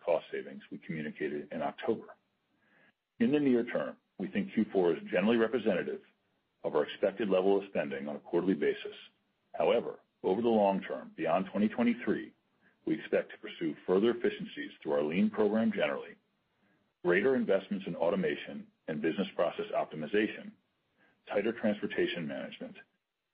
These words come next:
and source to procure processes, among others. Importantly,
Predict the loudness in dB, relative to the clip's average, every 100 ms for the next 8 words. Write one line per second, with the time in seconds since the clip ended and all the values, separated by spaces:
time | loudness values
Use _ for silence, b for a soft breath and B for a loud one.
0 | -4 -2 2 2 2 -2 -10 -8 0 4
1 | 4 2 0 0 -2 -12 -14 -14 -20 _
2 | _ -6 -2 0 0 -2 -10 -14 -18 _
3 | _ _ _ _ _ _ _ _ _ _
4 | -12 -6 -2 -2 -2 -6 -10